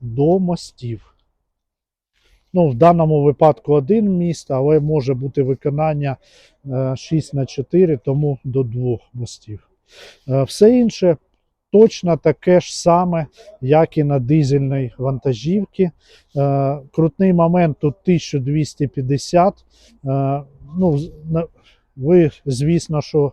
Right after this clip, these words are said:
здивуєтесь, а чому ж на дизельному аналогу він вдвічі більший? Е, так, дійсно,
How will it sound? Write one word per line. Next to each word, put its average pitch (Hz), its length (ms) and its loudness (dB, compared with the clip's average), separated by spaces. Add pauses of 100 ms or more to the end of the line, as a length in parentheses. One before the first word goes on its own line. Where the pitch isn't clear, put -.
(140)
здивуєтесь, 151 880 0 (340)
а 135 140 0
чому 165 320 0
ж - 120 -10
на 151 120 0
дизельному 143 600 0
аналогу 135 680 -2
він 123 300 -10
вдвічі 139 400 -8
більший? 185 600 -6 (540)
Е, 135 240 0
так, 147 320 4
дійсно, 139 720 -2